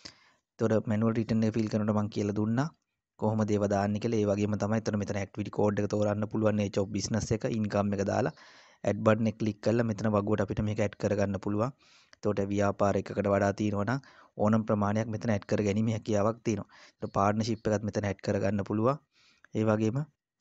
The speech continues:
අ, ට්‍රස්ට් එකක් සම්බන්ධව තියෙනවා නම් බිස්නස් ඉන්කම් එකක් ඒක අපිට ඇඩ් කරගන්න පුළුවන්. ඒ වගේම එක්සෙම්ප්ට් ඇමවුන්ට් එකක් තියෙනවා නම් බිස්නස් ඉන්කම් එකට අදාළව ඒකත් අපිට මෙතන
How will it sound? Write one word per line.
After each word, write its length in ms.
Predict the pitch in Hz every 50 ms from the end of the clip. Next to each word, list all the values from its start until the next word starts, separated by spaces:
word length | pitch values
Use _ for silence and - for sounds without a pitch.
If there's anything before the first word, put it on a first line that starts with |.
| _ _ _ _ _ _ _ _ _ _
අ, 60 | - 107 101
ට්‍රස්ට් 420 | 98 - - 117 107 - - -
එකක් 220 | 110 107 107 - -
සම්බන්ධව 560 | - 113 101 104 104 107 107 104 107 107 107 101
තියෙනවා 320 | - 110 107 104 107 104
නම් 120 | 107 110 104
බිස්නස් 320 | 101 - - 117 107 -
ඉන්කම් 320 | 120 107 101 - 107 107 110
එකක් 200 | 110 113 131 - - - - - - - _ _ -
ඒක 120 | - 107 104
අපිට 200 | 101 98 98 110
ඇඩ් 160 | 98 - -
කරගන්න 380 | - 104 101 95 98 95 95
පුළුවන්. 240 | - - 98 - 101
ඒ 120 | 113 120 127
වගේම 260 | 127 123 135 139 135
එක්සෙම්ප්ට් 420 | 117 101 - - 147 143 135 131 131
ඇමවුන්ට් 340 | 127 123 123 123 120 113
එකක් 120 | 120 117 127 120 -
තියෙනවා 260 | - 123 120 120 117
නම් 140 | 120 120 117
බිස්නස් 320 | 113 107 - 123 110 - -
ඉන්කම් 380 | 113 110 110 - 107 110 110
එකට 180 | 110 107 110 117
අදාළව 360 | 110 107 110 113 113 123 147 165 - - _ _ _ _ _ - - _
ඒකත් 340 | - 107 107 - 110 107 -
අපිට 220 | 107 110 113 110
මෙතන 240 | 113 110 107 110 113